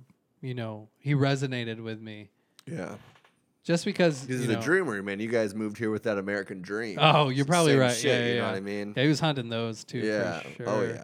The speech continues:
Speaker 2: yeah.
Speaker 1: Um, but yeah, it, the fact that he deserved his death, but he still lives on,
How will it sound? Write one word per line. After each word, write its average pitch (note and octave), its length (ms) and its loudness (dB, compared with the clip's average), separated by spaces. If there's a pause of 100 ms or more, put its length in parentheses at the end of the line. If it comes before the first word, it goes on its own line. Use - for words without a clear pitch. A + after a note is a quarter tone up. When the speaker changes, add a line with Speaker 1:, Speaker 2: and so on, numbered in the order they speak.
(800)
Speaker 2:
yeah. B2 340 0
Speaker 1:
Um, A2 300 -12 (1400)
but C#3+ 100 -2
yeah, C3+ 260 -2
it, B2+ 240 -6 (180)
the C#3 140 -2
fact D3 280 -4
that B2+ 260 -2 (100)
he D3 180 0
deserved B2+ 480 -2
his A#2+ 160 -6
death, B2 360 -4
but A#2 260 -8 (680)
he C3+ 160 -10
still B2 400 -6
lives A#2 240 -8
on, A2+ 480 -8